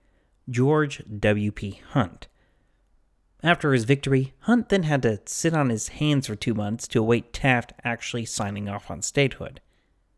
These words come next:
In the days leading up to this, Hunt had let it be known that he wanted a simple inauguration, though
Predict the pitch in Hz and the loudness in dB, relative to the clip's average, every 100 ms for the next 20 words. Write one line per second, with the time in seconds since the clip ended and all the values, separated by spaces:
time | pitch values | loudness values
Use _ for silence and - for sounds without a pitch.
0 | _ _ _ _ _ _ _ _ - 202 | _ _ _ _ _ _ _ _ 0 2
1 | 214 214 214 311 302 185 180 143 120 - | 4 4 6 4 4 6 6 6 4 2
2 | - 101 87 - - - _ - 226 240 | -4 -2 -4 -8 -12 -20 _ 0 2 2
3 | - - 175 165 196 220 208 151 135 143 | -2 -2 0 2 2 4 2 4 4 2
4 | - 254 233 170 170 165 156 - - - | 2 0 2 2 2 2 0 -2 -10 -2
5 | 151 135 - 117 104 101 - 101 - - | 0 0 -2 -4 -4 -6 -10 -10 -10 -14
6 | - _ _ _ _ _ 143 131 104 | -20 _ _ _ _ _ 4 4 4